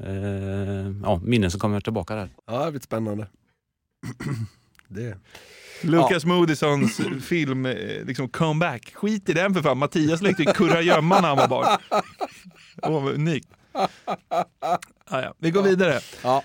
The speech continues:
Speaker 3: Nästa sprängstoff från Slätta, det är att Skene Järn ska varsla.
Speaker 2: Ja, okej, ja.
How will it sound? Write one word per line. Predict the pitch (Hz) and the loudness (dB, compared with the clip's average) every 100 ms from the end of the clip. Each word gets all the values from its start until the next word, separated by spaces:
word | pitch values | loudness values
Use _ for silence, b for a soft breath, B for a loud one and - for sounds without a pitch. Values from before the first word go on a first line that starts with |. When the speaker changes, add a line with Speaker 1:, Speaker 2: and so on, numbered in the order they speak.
| B | B
Speaker 3:
Nästa | 180 226 - 226 | -2 -2 -2 -4
sprängstoff | - 220 208 226 214 - | 0 0 0 2 2 2
från | 196 196 | 0 0
Slätta, | 170 - 190 196 - - 170 117 - _ | -2 0 2 2 -2 0 0 0 -4 _
det | 151 180 | 0 0
är | 175 160 151 - | 2 0 0 0
att | 143 - 165 | -2 -2 -4
Skene | - - 247 233 196 170 185 202 | -4 -6 -4 0 0 2 2 2
Järn | 170 190 208 185 139 120 - | 2 2 2 0 -2 -4 -8
ska | - - 147 | -10 -2 0
varsla. | 170 151 - 180 139 - _ _ _ _ | 2 0 -2 0 0 -4 _ _ _ _
Speaker 2:
Ja, | 156 175 226 | 2 4 4
okej, | 143 | 0
ja. | 117 117 208 | -2 -2 -2